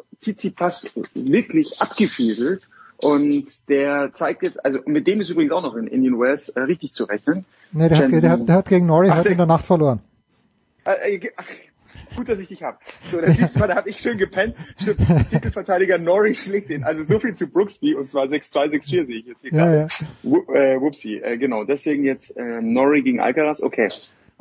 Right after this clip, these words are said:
Speaker 1: Trotzdem, es war ein guter Sieg, es war ein gutes Match von, von Zverev gegen Brooksby. Danach kam dieser Ausraster und ja, der wirft natürlich einen großen Schatten.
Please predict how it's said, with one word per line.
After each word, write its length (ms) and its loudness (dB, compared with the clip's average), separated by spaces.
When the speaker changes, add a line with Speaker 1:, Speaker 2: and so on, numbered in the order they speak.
Speaker 1:
Trotzdem, 400 -2
es 80 -4
war 80 -4
ein 100 2
guter 280 2
Sieg, 220 -6
es 60 -12
war 80 -4
ein 80 -6
gutes 240 -4
Match 260 -6
von, 560 -4
von 160 -2
Zverev 360 2
gegen 380 0
Brooksby. 600 0
Danach 500 0
kam 200 -6
dieser 200 -4
Ausraster 800 -8
und 400 -4
ja, 300 0
der 200 2
wirft 180 -2
natürlich 320 0
einen 60 2
großen 300 0
Schatten. 440 -4